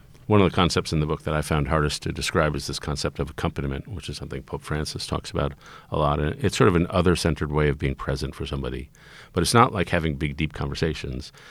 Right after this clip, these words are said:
It's just like going about your business. And so maybe picking up your kids at school or whatever it is, but it's doing it not with an efficiency mindset. It's doing it with,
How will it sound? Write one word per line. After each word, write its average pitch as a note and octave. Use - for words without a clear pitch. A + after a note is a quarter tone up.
It's -
just B2
like A2+
going F2
about D#2+
your D2
business. -
And D#2+
so E2+
maybe D#2+
picking E2
up D#2
your D2+
kids D2+
at C#2+
school B2
or E2
whatever E2
it D#2
is, C#2
but F2
it's -
doing A2+
it F2+
not F2+
with D#2+
an D2
efficiency D2+
mindset. C#2
It's -
doing E2
it D2+
with, D2